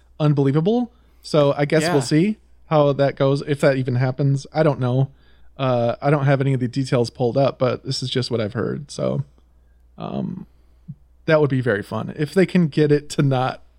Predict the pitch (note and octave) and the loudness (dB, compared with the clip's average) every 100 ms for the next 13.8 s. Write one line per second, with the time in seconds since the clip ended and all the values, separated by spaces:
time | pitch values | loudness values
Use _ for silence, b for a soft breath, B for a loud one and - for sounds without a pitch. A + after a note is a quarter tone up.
0 | _ C#3+ D3 B2+ A2+ - F3 A2 G#2 G#2 | _ -8 -6 -4 -2 -2 -2 -4 -6 -8
1 | - - B B B B B - - - | -8 -12 B B B B B -8 -6 -4
2 | - F3 - _ _ - G3+ G#3 C4 G#3+ | -6 -8 -12 _ _ 0 2 2 0 0
3 | - G3+ A#3+ A#3+ - _ - G3 G3 F3 | 2 4 2 -2 -10 _ -12 0 2 4
4 | F3+ A#3+ A#3+ B3 C#4+ C#4 D4 C#4+ - F3 | 2 2 -2 0 0 2 0 0 2 2
5 | D3+ - _ _ _ _ _ _ _ _ | 2 -2 _ _ _ _ _ _ _ _
6 | _ F3+ D4 - G#3 F#3 F3 G3+ F3+ G#3+ | _ 0 0 0 0 2 4 4 4 4
7 | G#3+ G3 G#3+ D#3 - A3+ A3+ A3 A3 A3 | 4 4 0 -8 -4 0 2 4 4 2
8 | G#3+ G3+ G3 F#3+ F3+ F3 D#3 _ _ _ | 0 0 2 2 0 -2 -6 _ _ _
9 | _ _ - D#3+ E3 A3+ F#3+ C#3 C3 D3 | _ _ -4 2 2 2 -2 -4 2 2
10 | C3+ C3 C3 B B F#3 B B B C#3+ | 4 0 -2 B B -18 B B B -2
11 | C#3 C3 B2+ C3 A#3 A#3 G3 - F#3 F#3+ | 0 0 0 0 -2 -2 -4 -4 -4 -4
12 | - E3 - A3+ A3 G#3 G3 G3 F3 - | -4 -8 -6 -8 -6 -6 -6 -6 -8 -10
13 | - D#3+ E3+ F3+ F3 E3 D#3+ | -10 -8 -4 -4 -4 -4 -6